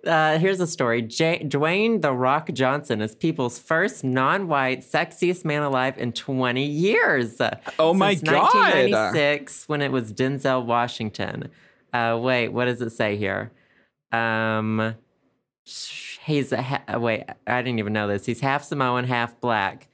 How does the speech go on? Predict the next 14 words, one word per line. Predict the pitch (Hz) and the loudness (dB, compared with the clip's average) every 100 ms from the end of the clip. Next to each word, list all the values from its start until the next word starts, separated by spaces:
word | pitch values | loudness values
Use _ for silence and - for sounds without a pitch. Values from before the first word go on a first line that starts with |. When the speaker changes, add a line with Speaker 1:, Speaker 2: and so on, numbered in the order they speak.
| - | -2
Speaker 2:
Mm-hmm. | 123 120 107 127 | 0 0 0 0
Speaker 1:
Uh, | 104 | -2
first | 104 - 120 - | -4 -4 -4 -4
one | 123 113 | -4 -2
in | 107 104 104 | -2 -2 -4
since | 117 104 - | -4 -6 -6
twenty | - 113 | -6 -4
years | 107 107 107 | -2 -2 -4
ago. | 104 107 113 | -4 -4 -4
He's | 160 160 | -8 -4
half | 202 196 202 - - | -2 0 -2 -4 -2
Girl | 320 453 | 0 0
Scout | - - 127 - | 0 0 0 0
cookie. | 147 120 110 98 | -2 0 -2 -4